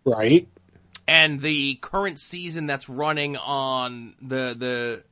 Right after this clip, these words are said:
Speaker 2: the streaming network is called Young Justice Outsiders.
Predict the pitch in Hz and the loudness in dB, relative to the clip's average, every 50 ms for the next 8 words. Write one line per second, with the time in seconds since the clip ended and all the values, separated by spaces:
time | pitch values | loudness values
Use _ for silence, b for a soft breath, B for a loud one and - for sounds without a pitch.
0 | _ - 127 123 - - - 247 285 254 196 165 147 143 - 120 127 127 123 - | _ -14 -12 -12 -8 -6 -4 -2 0 0 0 0 0 -2 -2 -2 -4 -4 -4 -6
1 | - - 147 143 131 123 - - - 151 147 143 139 123 123 131 139 147 147 139 | -6 -4 -2 -2 -2 -4 -8 -6 -2 -2 0 0 -2 -4 -4 -2 -2 0 -2 -2
2 | 131 139 143 135 - - 135 123 - - - - 143 139 139 - - - - - | -2 -4 -4 -4 -4 -8 -10 -10 -10 -10 -4 -2 -2 -2 -2 -4 -8 -10 -8 -8
3 | 55 - - - - - - - | -10 -12 -18 -20 -20 -20 -20 -20